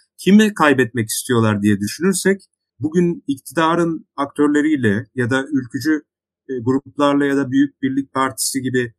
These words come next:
gruplarla belediyede rahat çalışan ya da tükva'yla rahat çalışan bir figüre kaybettiği zaman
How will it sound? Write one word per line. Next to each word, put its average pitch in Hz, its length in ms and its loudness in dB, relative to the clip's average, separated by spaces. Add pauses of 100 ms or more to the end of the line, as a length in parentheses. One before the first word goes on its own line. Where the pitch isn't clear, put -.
(180)
gruplarla 127 600 -2
belediyede 127 460 2
rahat 127 300 -2
çalışan 123 420 -2
ya 120 160 -2
da 110 100 -4
tükva'yla 120 500 -2
rahat 117 280 -2
çalışan 131 540 -6 (420)
bir 131 100 0
figüre 147 340 2
kaybettiği 147 560 2
zaman 120 520 -2